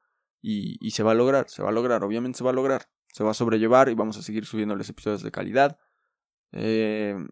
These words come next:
y, y con contenido, obviamente. <laughs> Eh,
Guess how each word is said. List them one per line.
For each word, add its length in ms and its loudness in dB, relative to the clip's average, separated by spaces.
y, 380 -6
y 60 -6
con 180 -2
contenido, 480 -2
obviamente. 480 -10
<laughs> 420 -16
Eh, 400 0